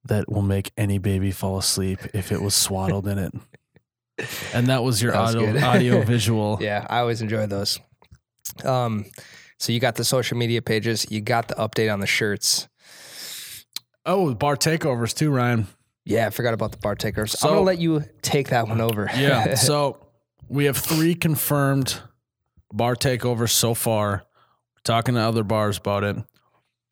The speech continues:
Speaker 1: April twenty-seventh, we're gonna be at the Showboat Saloon,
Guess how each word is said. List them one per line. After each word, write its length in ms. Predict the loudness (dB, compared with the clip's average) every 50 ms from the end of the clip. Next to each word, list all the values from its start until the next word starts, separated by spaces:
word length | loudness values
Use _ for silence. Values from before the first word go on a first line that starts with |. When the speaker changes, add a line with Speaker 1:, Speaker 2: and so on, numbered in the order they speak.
| _ _ _ _ _ _ _ -2
Speaker 1:
April 220 | -2 0 0 -2
twenty-seventh, 880 | -2 0 0 0 2 2 2 2 2 2 2 0 -2 -4 -6 -10 -10 -6
we're 60 | -2
gonna 160 | 0 0 0
be 140 | 2 2 0
at 100 | 0 0
the 80 | 0 0
Showboat 600 | 0 2 2 2 2 0 0 0 0 0 0 0
Saloon, 640 | 0 0 0 0 0 0 0 0 0 0 -2 -2